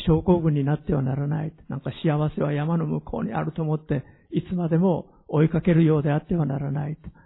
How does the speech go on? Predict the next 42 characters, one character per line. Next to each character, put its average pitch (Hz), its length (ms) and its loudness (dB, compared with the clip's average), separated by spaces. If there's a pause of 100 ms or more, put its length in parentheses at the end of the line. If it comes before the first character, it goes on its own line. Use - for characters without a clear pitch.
(140)
言 151 140 -2
っ - 20 -6
て 147 200 0
で 135 140 -2
す - 80 -10
ね、 131 160 -6 (200)
イ 143 100 2
エ 160 80 6
ス 160 140 -8
様 151 160 0
を 139 40 -2
信 165 200 -2
じ 165 100 0
る 147 160 0
幸 156 300 2
い - 20 0
に 156 80 -2
つ 208 140 -8
い 196 80 -4
て、 - 200 -2 (220)
え 139 180 -2
ー、 - 160 -16
伝 160 120 2
え - 20 6
よ 190 100 6
う 180 40 0
と 160 80 -4
し - 100 -8
て - 60 -10
た 143 120 -2
わ 120 100 0
け - 100 -6
で 135 180 -6
す - 60 -6
が、 139 200 -4 (440)
「こ 165 100 2
れ 160 100 4
は 156 160 0
北 - 380 -4
原 190 260 -2
白 - 280 -6
秋 - 160 -6